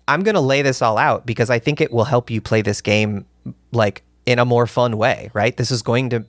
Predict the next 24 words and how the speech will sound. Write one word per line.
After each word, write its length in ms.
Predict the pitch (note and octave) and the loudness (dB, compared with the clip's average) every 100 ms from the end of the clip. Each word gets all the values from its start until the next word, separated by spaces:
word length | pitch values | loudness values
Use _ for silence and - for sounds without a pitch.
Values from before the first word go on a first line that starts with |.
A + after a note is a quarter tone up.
| _ _ | _ _
have 280 | - A2 A2+ | -6 -2 -2
the 80 | G#2+ | -4
play 220 | A#2+ A2 | -2 0
at 80 | A2 | 0
the 60 | A2 | -2
table, 320 | A#2 G#2+ G#2 | -2 0 0
I 80 | G#2 | -2
think, 220 | G#2+ - | -6 -8
be 100 | G2+ | -4
better 400 | G#2 G#2 E2 G2 _ - _ | 0 0 -2 -6 _ -20 _
if 160 | A#2+ A2+ | -4 0
I 120 | A2 | -2
can 140 | A#2 | -2
lay 220 | G2+ A2+ A#2 | -2 0 2
all 160 | G#2+ | 0
this 160 | G2+ G2 | -2 -6
stuff 240 | - G2+ | -4 -2
out 200 | G2 G#2 | 0 -2
for 140 | - F2+ | -4 -6
you 260 | F2+ F#2 - | -6 -8 -6
and 140 | G#2+ | -2
help 200 | D3 A2+ | -2 -2
you 160 | A2+ A2 | 0 0
understand 580 | G#2+ G#2 - A2 G#2+ | 0 -4 -2 -2 -4